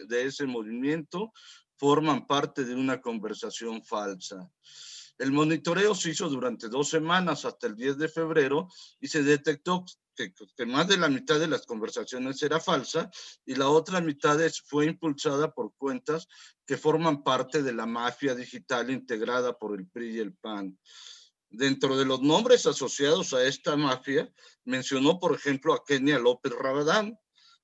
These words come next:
la actual coordinadora de campaña de Xóchitl Gálvez, eh, como candidata de la oposición a la presidencia de la República.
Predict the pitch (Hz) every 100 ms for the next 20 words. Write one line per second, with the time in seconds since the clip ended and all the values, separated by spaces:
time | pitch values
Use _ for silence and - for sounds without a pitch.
0 | _ 107 120 123 - 147 151 180 180 156
1 | 139 120 123 120 139 160 151 - 120 -
2 | 131 123 143 170 165 120 104 101 127 113
3 | 156 139 143 131 123 156 175 - 117 -
4 | 113 110 - 113 110 110 127 127 143 123
5 | 113 95 113 - 104 - 127 143 185 -
6 | - _ 113 113 92 117 - 113 123 117
7 | 127 110 104 107 104 90 107 104 101 92
8 | - 180